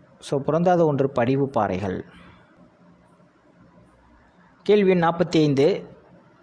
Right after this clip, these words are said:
சரளை மண், தேயிலை. சரளை மண்ணில் காப்பி, தேயிலை போன்ற தோட்டப்பயிர்கள் விளையும். செம்மண்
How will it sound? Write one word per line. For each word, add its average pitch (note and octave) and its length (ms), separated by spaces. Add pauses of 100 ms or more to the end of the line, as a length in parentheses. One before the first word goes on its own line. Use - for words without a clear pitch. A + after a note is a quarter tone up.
(140)
சரளை E3 360
மண், C#3+ 360 (1300)
தேயிலை. D#3 680 (280)
சரளை D3+ 360
மண்ணில் D#3+ 360
காப்பி, D#3+ 320
தேயிலை D3 420
போன்ற C3 760
தோட்டப்பயிர்கள் C#3 580
விளையும். G#2+ 380 (640)
செம்மண் E3+ 680